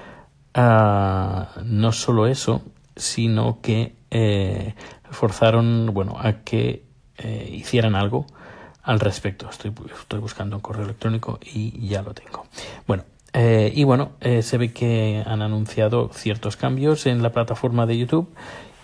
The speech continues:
y la verdad, eh, yo entro en, en estos cambios, yo, a mí me quitan fuera del, del plan de bonificación, bueno, de, de po-, de que te pongan la publicidad y que ganas dinero con la publicidad,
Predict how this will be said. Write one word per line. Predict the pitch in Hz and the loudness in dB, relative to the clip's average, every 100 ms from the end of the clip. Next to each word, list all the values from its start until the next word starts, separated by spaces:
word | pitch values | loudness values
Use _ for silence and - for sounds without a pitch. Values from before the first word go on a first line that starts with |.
| - - | -12 0
y | 139 143 143 139 139 139 135 127 | 2 4 2 0 0 0 -2 0
la | 120 | 0
verdad, | 117 113 - 120 123 - - _ - | 0 0 2 2 2 -2 -8 _ -2
eh, | 120 113 113 117 | 2 2 2 2
yo | 117 120 120 | 4 6 6
entro | 117 120 120 123 117 | 4 2 0 2 2
en, | 113 | 2
en | 113 - 113 | 0 2 2
estos | 110 113 - | 2 -2 0
cambios, | 117 113 117 - | 2 2 0 -2
yo, | 113 110 113 | -2 -2 -2
a | - | 0
mí | 117 | 2
me | 117 | 2
quitan | 117 117 107 | 2 2 2
fuera | - 113 165 - - | 4 2 2 -6 -6
del, | 113 107 101 101 104 104 - - - - - - | -2 0 0 -2 -4 -8 -12 -20 -20 -20 -20 -4
del | 117 104 104 | 2 2 2
plan | 120 113 110 107 | 2 4 4 2
de | 110 107 104 101 | 2 2 2 0
bonificación, | 98 98 104 101 107 104 104 117 123 117 | -2 0 0 0 -2 -4 -2 0 2 2
bueno, | 113 107 | 0 0
de, | 101 - - | -2 -4 -6
de | 92 | -6
po-, | 98 - 98 | -6 -4 -4
de | 101 98 - | -4 -8 -6
que | 117 | -4
te | 110 | 0
pongan | 110 107 | 0 2
la | 104 | 2
publicidad | 101 101 98 107 117 117 | 0 -2 -2 2 4 4
y | 113 | 2
que | - | 0
ganas | 98 101 107 | -4 -4 -2
dinero | 101 101 95 | -2 0 -2
con | 104 | -2
la | 107 | -2
publicidad, | 104 110 113 120 | -2 -2 -2 -2